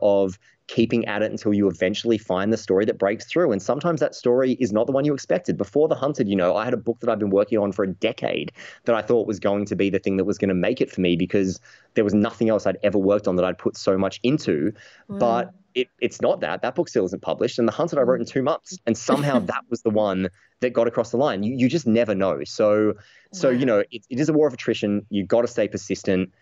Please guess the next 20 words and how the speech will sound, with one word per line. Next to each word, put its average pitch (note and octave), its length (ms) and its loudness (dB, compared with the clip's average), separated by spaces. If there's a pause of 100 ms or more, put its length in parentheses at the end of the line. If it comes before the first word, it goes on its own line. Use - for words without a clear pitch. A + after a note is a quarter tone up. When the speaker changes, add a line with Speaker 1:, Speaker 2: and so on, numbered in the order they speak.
(280)
Speaker 1:
And, G#2+ 160 -2
you G#2+ 60 0
know, G#2+ 60 2
I G2 40 0
mean, G2+ 140 -2
talent B2+ 500 -2
is G2+ 180 2
the F#2+ 100 -4
baseline, D3 720 -2 (840)
but A2+ 400 -2 (440)
Speaker 2:
Mm. D3+ 300 -20
Speaker 1:
persistence D#3 720 -2
and G#2+ 300 -2 (160)
being G#2+ 200 2
willing C3 220 2
to A#2+ 100 -2
learn G#2+ 200 4
from G#2 100 -4
your G2 100 2
mistakes F2+ 540 -2